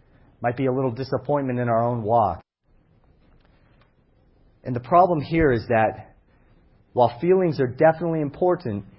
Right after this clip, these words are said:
in what we do, if you run off of mere feelings and not discipline in your life, eventually you're going to hit those highs and you can go a long way, but at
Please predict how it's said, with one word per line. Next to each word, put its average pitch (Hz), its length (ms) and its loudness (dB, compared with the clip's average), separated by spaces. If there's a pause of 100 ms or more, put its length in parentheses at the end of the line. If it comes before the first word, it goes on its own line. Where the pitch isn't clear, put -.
(100)
in 113 100 -6
what 135 240 4
we 143 140 0
do, 113 440 0 (720)
if - 140 -18
you 123 100 -6
run 139 360 0
off 156 220 0
of 107 140 -6
mere 143 320 -2 (140)
feelings 123 540 -2 (680)
and 107 100 -8
not 135 280 0
discipline 151 520 -6
in 143 80 -6
your 131 140 -4
life, 104 400 2 (420)
eventually 110 800 -2 (340)
you're 139 140 -6
going 175 200 0
to 113 60 0
hit - 260 6
those 175 240 6
highs 151 440 4
and 127 100 -2
you 135 80 -2
can 135 160 -6
go 156 160 6
a 156 80 6
long 143 300 4
way, 127 400 2 (260)
but 127 100 0
at 113 100 -2